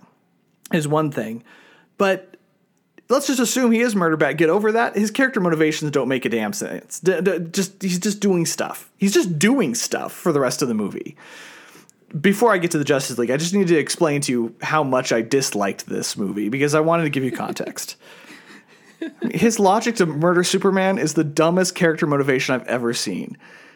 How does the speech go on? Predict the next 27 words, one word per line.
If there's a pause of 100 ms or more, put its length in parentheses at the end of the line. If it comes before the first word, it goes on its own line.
(280)
Like, (1000)
if
there's
a
one
percent
chance
that
he
could
kill
us
all,
then
we
have
to
take
it
as
an
absolute
certainty,
despite
the
fact
that